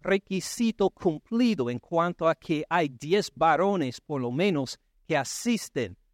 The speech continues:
el culto o la reunión de la sinagoga. Habría sido él que escogería quién va a leer,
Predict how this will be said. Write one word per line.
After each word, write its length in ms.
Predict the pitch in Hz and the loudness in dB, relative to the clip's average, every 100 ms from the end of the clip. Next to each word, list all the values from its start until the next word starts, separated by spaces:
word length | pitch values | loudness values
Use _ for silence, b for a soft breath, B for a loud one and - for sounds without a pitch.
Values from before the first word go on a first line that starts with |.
| _ - | _ -4
el 220 | 156 143 | -2 -2
culto 500 | - 190 185 170 156 | 2 2 2 0 0
o 120 | 147 | 0
la 220 | 135 127 | 0 -2
reunión 500 | 139 160 151 147 170 | 0 -2 0 0 0
de 120 | 160 131 | 0 -2
la 100 | 107 | -2
sinagoga. 720 | - 139 127 196 175 120 - _ - | -4 -4 0 2 2 0 -6 _ -2
Habría 360 | 180 190 277 | 0 2 0
sido 360 | 262 240 220 190 | 0 2 2 2
él 380 | - 240 240 233 | 2 2 2 0
que 400 | - - 185 185 - _ | -4 -2 0 0 -6 _
escogería 1080 | - 165 - 208 208 - 196 196 226 208 135 | -6 -6 -2 2 2 0 -2 0 2 2 0
quién 400 | - - 208 196 175 | -2 -2 0 0 2
va 140 | 190 | 2
a 60 | 185 | 2
leer, 640 | 147 135 214 185 104 85 | 0 2 4 2 0 -8